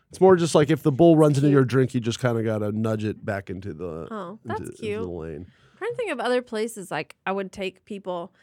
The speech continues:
Speaker 2: Mostly it would just be, like, my family or, like, my sister or whatever,
Speaker 1: Uh-huh.
Speaker 2: and I'd be like, "Let's go ride the boats in Echo Park."
Speaker 1: Yeah. Okay, well.
Speaker 2: Boring. I'm boring.
Speaker 1: Well,
Speaker 2: I'm
Speaker 1: the
Speaker 2: boring.
Speaker 1: swan boats are kinda cool. I mean, and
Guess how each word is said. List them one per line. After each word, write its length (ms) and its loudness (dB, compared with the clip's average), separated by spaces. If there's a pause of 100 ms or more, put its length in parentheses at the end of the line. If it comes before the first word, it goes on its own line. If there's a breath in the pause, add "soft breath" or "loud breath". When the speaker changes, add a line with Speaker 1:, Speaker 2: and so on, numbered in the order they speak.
(460 soft breath)
Speaker 2:
Mostly 360 -2
it 120 2
would 140 -2
just 180 -6
be, 100 -2
like, 200 2
my 180 -2
family 540 -8
or, 140 -6
like, 180 -10
my 100 -12
sister 320 -16
or 260 -14 (120)
whatever, 280 0
Speaker 1:
Uh-huh. 120 2
Speaker 2:
and 80 0
I'd 160 -8
be 100 -10
like, 280 -10 (340)
"Let's 160 -12
go 180 -6
ride 300 -6
the 80 -8
boats 360 -8
in 80 -12
Echo 220 -10
Park." 480 -10 (320)
Speaker 1:
Yeah. 300 -6 (760)
Okay, 300 -8
well. 240 -14 (300)
Speaker 2:
Boring. 420 -2
I'm 160 -4
boring. 420 -10
Speaker 1:
Well, 120 -2
Speaker 2:
I'm 60 -4
Speaker 1:
the 40 -8
Speaker 2:
boring. 220 0
Speaker 1:
swan 140 0
boats 280 0
are 60 -4
kinda 160 -4
cool. 140 0
I 60 2
mean, 140 4
and 380 0